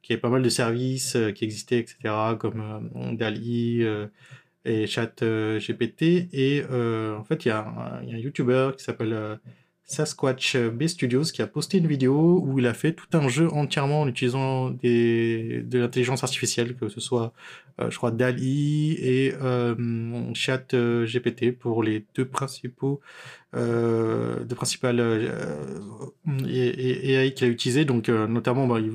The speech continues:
il montre pour la génération des images, euh, il utilise dali, euh, pour générer tous les sprites, et cetera, pour, pour faire son jeu. Euh, c'est un petit jeu de robot qui tire avec, euh, des monstres qui se baladent un peu à gauche à droite. Forcément, c'est pas un jeu très, très abouti,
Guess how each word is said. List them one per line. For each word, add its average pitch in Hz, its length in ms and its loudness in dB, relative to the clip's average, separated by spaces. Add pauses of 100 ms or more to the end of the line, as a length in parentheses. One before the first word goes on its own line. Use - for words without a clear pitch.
(100)
il 123 80 -4
montre 127 220 0
pour 123 100 0
la 110 60 0
génération 113 460 0
des 117 180 0
images, 127 320 2
euh, 110 480 2
il 120 80 -2
utilise 117 240 -2
dali, 123 340 0 (520)
euh, 120 120 -2
pour 113 380 0
générer 113 400 2
tous 113 120 -4
les 110 60 2
sprites, 117 460 0
et 107 60 -4
cetera, 139 760 0
pour, 113 380 0
pour 113 240 -6
faire 120 180 -4
son 120 160 -2
jeu. 135 260 4 (420)
Euh, 117 80 2
c'est - 100 0
un 117 40 2
petit 117 160 0
jeu 120 100 6
de 120 40 2
robot 120 340 6
qui 127 200 -2
tire 127 400 2
avec, 107 300 0
euh, 113 120 4
des 107 120 2
monstres 113 340 -2
qui - 140 -4
se 113 60 -2
baladent 113 240 2
un 110 60 0
peu 117 140 2
à 113 60 0
gauche 113 180 2
à 123 60 2
droite. 131 300 0
Forcément, 120 400 0
c'est - 120 0
pas 120 140 -2
un 117 100 0
jeu 123 200 2 (360)
très, 139 200 2
très 131 260 4
abouti, 127 440 0